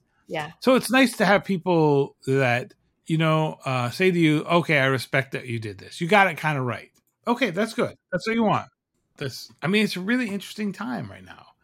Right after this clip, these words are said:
Speaker 1: It
Speaker 2: And it's
Speaker 1: is.
Speaker 2: interesting to hear other people's point of view. And if you're not trying to win, I think
Speaker 1: Yeah.
Speaker 2: that really does help. I can't get you to, uh,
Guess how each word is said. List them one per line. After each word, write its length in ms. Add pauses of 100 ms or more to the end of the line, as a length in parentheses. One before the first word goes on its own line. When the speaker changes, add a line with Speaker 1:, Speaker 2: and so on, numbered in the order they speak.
(120)
Speaker 1:
It 140
Speaker 2:
And 160
it's 80
Speaker 1:
is. 60
Speaker 2:
interesting 260
to 60
hear 140
other 180
people's 280
point 220
of 80
view. 260
And 200
if 160
you're 80
not 200
trying 200
to 80
win, 500 (480)
I 40
think 140
Speaker 1:
Yeah. 100
Speaker 2:
that 60
really 200
does 300
help. 180 (200)
I 80
can't 360 (100)
get 320 (480)
you 540
to, 760
uh, 460